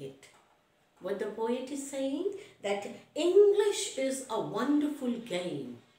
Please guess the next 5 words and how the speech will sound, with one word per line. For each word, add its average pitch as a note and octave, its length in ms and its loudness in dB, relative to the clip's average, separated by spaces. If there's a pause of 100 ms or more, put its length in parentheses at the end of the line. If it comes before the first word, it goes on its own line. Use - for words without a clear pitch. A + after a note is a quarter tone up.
(440)
Okay? D4+ 460 0 (240)
And C4 440 0 (320)
using F4 680 4
this - 200 -2
particular C#4 540 -4